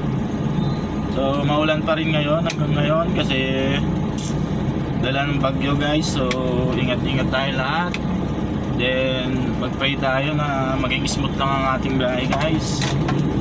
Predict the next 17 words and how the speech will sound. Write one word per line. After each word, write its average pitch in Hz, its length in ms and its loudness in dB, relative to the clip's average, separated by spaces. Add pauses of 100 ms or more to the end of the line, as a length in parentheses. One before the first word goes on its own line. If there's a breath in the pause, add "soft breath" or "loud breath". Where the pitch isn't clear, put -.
(260)
So, 123 480 0 (160)
yun. 180 320 2 (2250)
Yung 127 160 0
client 160 240 0
ko 170 160 -2
pala, 165 240 2
guys, 165 400 2
ah, 135 320 2
pipick 147 320 0
upin 143 320 0
ko 143 80 0
dito 147 240 0
sa - 160 0
Manila, 143 560 2
going 131 480 2
Las 123 160 0
Piñas. 117 560 2